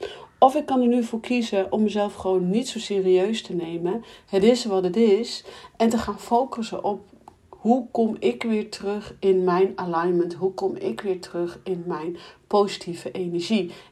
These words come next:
In mijn high vibes? En voor mij is dat persoonlijk, ik heb bijvoorbeeld een playlist op, op, eh, op Spotify en dit heet Meezingen. Die zet ik dan ook aan en dan ga ik keihard meeblaren. En ja, de buren die kunnen ondertussen de nummers ook wel mee, eh,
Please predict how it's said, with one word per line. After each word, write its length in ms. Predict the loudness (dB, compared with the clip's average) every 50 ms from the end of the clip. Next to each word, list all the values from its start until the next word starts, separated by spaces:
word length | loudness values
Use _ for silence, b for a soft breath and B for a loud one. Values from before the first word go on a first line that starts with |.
| B
In 160 | 6 8 8 8
mijn 180 | 6 2 -2
high 320 | -2 2 6 6 6 6 4
vibes? 640 | 6 6 6 6 6 2 -6 -10 -12 -12 -12 B B B B B B B B _
En 360 | 4 6 6 6 6 4 2 0
voor 160 | 2 4 6
mij 220 | 6 8 6 6
is 100 | 2 2
dat 160 | 2 0 0
persoonlijk, 520 | 0 -6 -4 -2 0 0 0 0 -2 -2 -4
ik 140 | -4 -4 -4
heb 140 | -6 -6 -2
bijvoorbeeld 400 | -2 -2 2 2 0 0 0 -6
een 60 | -6
playlist 500 | -4 -4 -2 -2 0 0 0 -2 -2 -6
op, 220 | -10 -10 -10 -12 -14
op, 220 | -16 -16 -14 -14
eh, 380 | -10 -8 -6 -6 -6 -6 -6 -8 -8
op 140 | -10 -12 -12
Spotify 640 | -6 -2 -2 -2 -2 -2 -8 -4 0 0 0 0 -2
en 60 | -4 -6
dit 200 | -6 -6 -6 -2
heet 220 | 0 0 0 2
Meezingen. 680 | 4 4 4 4 2 0 0 2 4 4 4 2 0 B B B B B B B
Die 120 | B 0 6
zet 160 | 6 6 6
ik 100 | 6 4
dan 120 | 4 6
ook 160 | 6 4 4 8
aan 320 | 8 10 10 10 8 4
en 120 | 2 0 0
dan 80 | -2
ga 140 | 0 -2 -4
ik 300 | -4 -4 -8 -12 -14 -12 -2
keihard 360 | 6 8 8 10 8 8 4 4
meeblaren. 720 | 6 8 8 8 8 6 4 4 4 2 0 0 -4 -4
En 240 | -4 -4 -6 -6 -4
ja, 140 | -4 -6 -6
de 80 | -6
buren 320 | -6 -4 -2 -2 -2 -2 -2
die 120 | -4 -4
kunnen 240 | -2 0 0 2 0
ondertussen 480 | 0 -2 -2 -2 -2 -4 -6 -6 -4
de 80 | -4 -2
nummers 260 | -2 0 0 0 0
ook 180 | 0 0 0 2
wel 120 | 0 2
mee, 440 | 2 2 2 2 0 0 -2 -2 -2
eh, 160 | 0 0 2